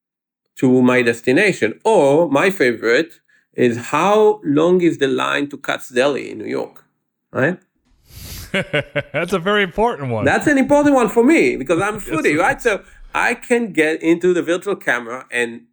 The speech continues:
Speaker 1: literally minute by minute, every three minutes or so,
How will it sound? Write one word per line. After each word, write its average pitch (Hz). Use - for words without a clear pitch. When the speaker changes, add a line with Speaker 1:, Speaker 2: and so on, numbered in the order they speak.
Speaker 1:
literally 240
minute 165
by 160
minute, 143
every 185
three 190
minutes 180
or 135
so, 127